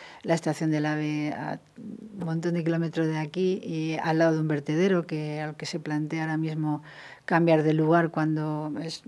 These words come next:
todavía tiene un tiempo útil y es malgastar el dinero público. Entonces, nos creemos que es una medida fundamental, es decir,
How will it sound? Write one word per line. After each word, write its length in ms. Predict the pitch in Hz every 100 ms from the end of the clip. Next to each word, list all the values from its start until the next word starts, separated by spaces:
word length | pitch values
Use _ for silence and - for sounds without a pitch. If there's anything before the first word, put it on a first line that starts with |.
| 233
todavía 520 | 170 165 160 156 156
tiene 280 | 151 165 160
un 420 | 160 156 151 160
tiempo 260 | 160 165 156
útil 320 | 165 170 160
y 120 | 160
es 180 | 156 -
malgastar 480 | 160 151 147 - 147
el 80 | 147
dinero 320 | 147 147 147
público. 400 | 156 147 151 143
Entonces, 400 | 143 156 - 156
nos 140 | 160
creemos 380 | - 165 180 175
que 80 | 175
es 80 | 165
una 260 | 175 160
medida 280 | 156 165 180
fundamental, 680 | 165 165 151 147 151 160 151
es 80 | 143
decir, 380 | 143 - 156